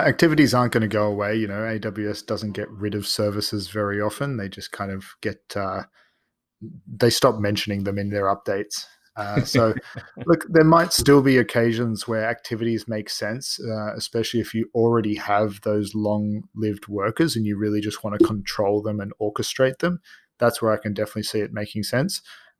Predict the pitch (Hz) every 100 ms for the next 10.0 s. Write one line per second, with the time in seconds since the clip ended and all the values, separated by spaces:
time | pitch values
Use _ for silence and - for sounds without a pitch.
0 | - 123 147 143 - 127 123 113 113 110
1 | 113 110 101 - 113 107 98 - 107 104
2 | 104 104 104 _ _ 104 113 120 113 113
3 | 104 101 104 101 - _ _ _ - -
4 | _ _ _ _ - 113 117 113 110 110
5 | 107 113 120 123 123 123 120 - 117 117
6 | 107 113 135 151 - 101 98 110 104 -
7 | 110 95 107 - 104 107 104 104 101 104
8 | - - 104 107 104 104 - - 104 104
9 | - - 107 107 107 - - 120 113